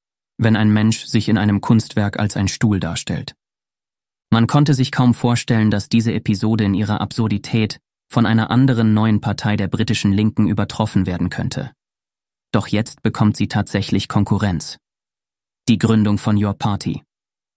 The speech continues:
Anfang dieses Sommers erregte weitaus mehr Begeisterung, als das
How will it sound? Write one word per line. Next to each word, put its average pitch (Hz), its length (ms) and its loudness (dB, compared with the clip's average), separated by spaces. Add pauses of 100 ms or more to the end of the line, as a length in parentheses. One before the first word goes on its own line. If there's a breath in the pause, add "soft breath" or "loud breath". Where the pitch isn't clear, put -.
(440)
Anfang 127 360 2
dieses 117 320 -2
Sommers 117 320 2
erregte 107 440 -2
weitaus 104 380 -2
mehr 107 160 2
Begeisterung, 104 720 -2
als 98 160 -4
das 101 180 -2